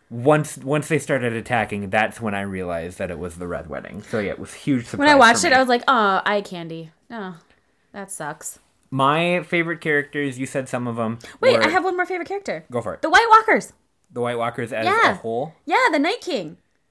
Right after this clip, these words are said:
Speaker 2: I
Speaker 1: It
Speaker 2: love those guys. Those were, like, any episode that had them in it, I was like, "Yeah."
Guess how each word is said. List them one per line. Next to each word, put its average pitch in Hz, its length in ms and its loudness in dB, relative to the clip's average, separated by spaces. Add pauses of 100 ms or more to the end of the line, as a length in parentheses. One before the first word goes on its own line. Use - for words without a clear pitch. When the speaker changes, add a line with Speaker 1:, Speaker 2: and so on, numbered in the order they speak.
(300)
Speaker 2:
I 339 100 0
Speaker 1:
It 359 80 0
Speaker 2:
love 440 180 2
those 554 420 2 (140)
guys. 190 320 -4
Those 330 220 -12
were, 440 180 -2
like, 427 200 -4 (300)
any 370 280 -4
episode 370 460 -6
that 277 120 -6
had 233 400 -6
them 240 160 -4
in 226 140 -6
it, 302 100 -10
I 220 100 -4
was 220 80 -4
like, 190 160 -8
"Yeah." 170 720 -8